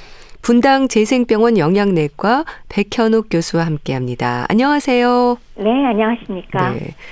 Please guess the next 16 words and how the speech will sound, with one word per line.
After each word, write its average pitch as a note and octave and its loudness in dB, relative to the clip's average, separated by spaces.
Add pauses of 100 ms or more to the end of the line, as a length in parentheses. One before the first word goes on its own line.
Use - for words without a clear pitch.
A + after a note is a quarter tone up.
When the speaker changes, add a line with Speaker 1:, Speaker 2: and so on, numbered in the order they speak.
(800)
Speaker 1:
교수님, E3 0 (260)
음식을 C#4 4
드실 A3 0
때 D#3 0 (140)
잘 - -4
안 C#3+ 0
넘어가서 A#3 2 (360)
밥에 G#3 2
물을 F#3+ 2
말아서 D#3+ 0
훌훌 G#3+ 0
마신다고 G#3+ 0
말씀하시는 G3+ 0
분들이 D#3+ 0
있습니다. D#3 -2 (680)
어떻습니까? A3 0